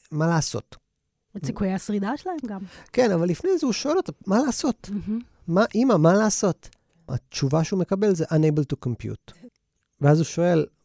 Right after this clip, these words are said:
Speaker 1: "מה סיכויי השרידה שלי?" "Unable to compute."
Speaker 2: מהמם. אמא מתנכרת. בואו נדבר רגע על זה, בתוך המבנה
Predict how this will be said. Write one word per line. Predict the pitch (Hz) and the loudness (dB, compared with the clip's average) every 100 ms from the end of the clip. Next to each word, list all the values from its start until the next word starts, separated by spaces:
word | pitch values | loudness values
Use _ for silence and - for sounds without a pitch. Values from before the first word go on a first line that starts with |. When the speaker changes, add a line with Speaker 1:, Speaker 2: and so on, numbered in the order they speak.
| - | -4
Speaker 1:
"מה | 135 | -2
סיכויי | 139 147 - 127 | -2 -4 -2 -2
השרידה | 113 - 113 107 104 | -2 -4 -6 -6 -8
שלי?" | 117 117 123 120 _ _ _ _ _ | -10 -12 -16 -20 _ _ _ _ _
"Unable | 139 135 135 123 120 | -2 0 0 -2 -6
to | - | -10
compute." | 110 - 110 _ - | -12 -12 -18 _ -6
Speaker 2:
מהמם. | 220 180 226 277 _ _ _ 226 | -4 -4 -8 -8 _ _ _ 0
אמא | 240 277 | 4 6
מתנכרת. | 254 - 214 - 349 440 247 - - - | 4 2 -2 2 2 4 2 -2 -18 -10
בואו | 208 226 | -2 2
נדבר | 294 302 302 311 | 2 2 2 2
רגע | 330 339 | 2 2
על | 339 330 320 | 2 2 2
זה, | 311 453 | 0 -2
בתוך | 196 - 226 254 | -4 -2 -2 0
המבנה | 277 269 269 233 220 | 2 2 2 2 0